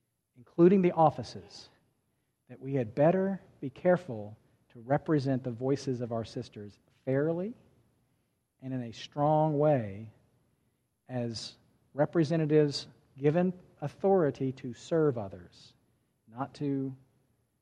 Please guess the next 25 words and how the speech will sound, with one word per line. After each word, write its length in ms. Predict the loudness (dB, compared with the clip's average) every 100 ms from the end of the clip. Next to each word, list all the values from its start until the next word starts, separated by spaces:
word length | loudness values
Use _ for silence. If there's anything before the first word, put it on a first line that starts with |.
| _ _ _ _ _ _ _ _ _
tamp 240 | -6 -6 -4
down 560 | -2 -2 -2 -4 -8 -12 -18
or 100 | -16
extinguish 920 | -16 -16 -6 -4 -4 -6 -12 -16 -20 -20 _ _ _ _
the, 80 | -20 _ -20
the 60 |
views 320 | -16 -14 -14 -14
of 100 | -18
others, 380 | -20 -20 -20 _ _ _ _ _ _ _
but 100 | -14
to 60 | -6
actually 380 | -6 -4 -4 -4
serve 400 | 0 0 0 -4
them 180 | -16 -20 _ _ _ _ _ _ _ _ _ _ _ _ _ _ _ _ _
and 100 | -20
empower 460 | -20 -12 -6 -4 -6
them 200 | -10 -20 _ _ _ _ _ _ _ _ _ _ _ _ _ _ _
to 60 | -8
do 180 | -2
what 100 | -2
God's 220 | -2 -6 -8
called 220 | -8 -8
them 120 | -10
to 80 |
do. 120 | -14